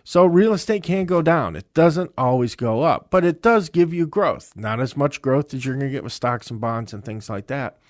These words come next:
And again, that safety, you know, it can drop. So there's no guarantee that your property goes up, but it's not very volatile. It doesn't fluctuate every day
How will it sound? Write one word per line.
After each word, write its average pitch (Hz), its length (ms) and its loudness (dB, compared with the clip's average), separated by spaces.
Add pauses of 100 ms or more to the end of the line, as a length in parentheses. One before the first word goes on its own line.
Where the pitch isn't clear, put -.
(580)
And 180 140 0
again, 190 220 4
that 151 200 0
safety, 202 720 -2 (520)
you - 140 -4
know, 170 180 0
it 185 320 -4
can 208 240 0
drop. 165 480 0 (120)
So - 220 -4
there's 143 220 0
no 156 280 0 (100)
guarantee 156 640 0
that 120 200 -2
your 120 120 -6
property 131 500 0
goes 117 440 -6
up, 170 340 -2 (320)
but 202 400 4
it's 143 200 -6
not 156 260 2
very 151 260 2
volatile. 120 640 2
It 127 160 -12
doesn't 165 320 -2
fluctuate 131 800 -4
every 117 260 -8
day 107 200 -14